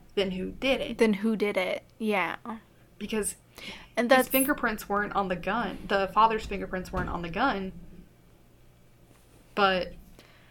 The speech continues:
Speaker 2: And if he's gonna kill himself, he wouldn't wipe the gun off and then do it.
Speaker 1: Right.
Speaker 2: I mean, that just doesn't make sense.
Speaker 1: But then the bloody fingerprints weren't human blood.
Speaker 2: Yeah.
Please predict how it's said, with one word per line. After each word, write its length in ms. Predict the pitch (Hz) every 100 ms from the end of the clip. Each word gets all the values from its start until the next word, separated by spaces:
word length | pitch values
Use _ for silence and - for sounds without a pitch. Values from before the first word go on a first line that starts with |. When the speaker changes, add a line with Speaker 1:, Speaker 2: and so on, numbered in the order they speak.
| - - - - -
Speaker 2:
And 140 | - 269
if 140 | 277
he's 180 | 285 262
gonna 220 | 262 233
kill 220 | 220 294 330
himself, 480 | 277 - 196 185 -
he 100 | 240
wouldn't 320 | 226 262 196
wipe 280 | 214 214 214
the 100 | 214
gun 200 | 196 190
off 300 | 220 233 -
and 100 | 175
then 200 | 160 180
do 100 | -
it. 380 | - - - - -
Speaker 1:
Right. 420 | 208 254 202 165 - -
Speaker 2:
I 40 | 214
mean, 140 | 220
that 160 | 208 214
just 160 | 240
doesn't 240 | 247 240 196
make 160 | 190
sense. 300 | - 247 220 - - - -
Speaker 1:
But 160 | 247
then 160 | 240 240
the 80 | 226
bloody 320 | 220 220 214
fingerprints 1120 | - 294 294 254 233 196 190 190 - - - - _ _ - _ _ _ _ _ _ _ _ _ - - _ _ _ _ -
weren't 380 | 196 185 -
human 540 | - - - 190 175 180
blood. 540 | 202 285 269 165 - - - - - _ _ - _ _ _ _ _ _ _ _ - - - -
Speaker 2:
Yeah. 300 | 247 226